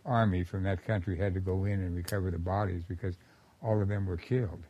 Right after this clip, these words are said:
But see, Peter Wagner said, "I've never seen in my life before people ready to die." Now, there are death threats. And these death threats come in all the time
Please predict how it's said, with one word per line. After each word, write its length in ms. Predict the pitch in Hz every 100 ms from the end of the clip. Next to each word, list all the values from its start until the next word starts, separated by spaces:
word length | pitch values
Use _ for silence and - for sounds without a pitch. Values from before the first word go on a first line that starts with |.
| _ _ _ _ _ _ _
But 120 | - 107
see, 140 | 151
Peter 300 | 127 131 127
Wagner 440 | 113 123 117 104
said, 320 | 87 - 101 110
"I've 180 | 98
never 220 | 104 113 101
seen 280 | - 127
in 80 | 151
my 140 | 151 143
life 240 | 127 117 -
before 360 | 95 110 90 87
people 480 | - 117 - 82 82 - - - _ -
ready 260 | 95 95
to 120 | 85
die." 420 | 90 95 85 78 64 - - - - - -
Now, 240 | 117 95 82 - -
there 160 | 123 113
are 180 | 113
death 360 | 104 104 135 -
threats. 360 | - 87 80 - - - _ - - - -
And 140 | 107
these 160 | 131 120
death 300 | 120 160 156
threats 300 | 123 110 104 - - -
come 280 | 123 120 123
in 560 | 139 117 92 85 87 101 -
all 240 | 104 110 120
the 120 | 120
time 520 | - 101 90 82 85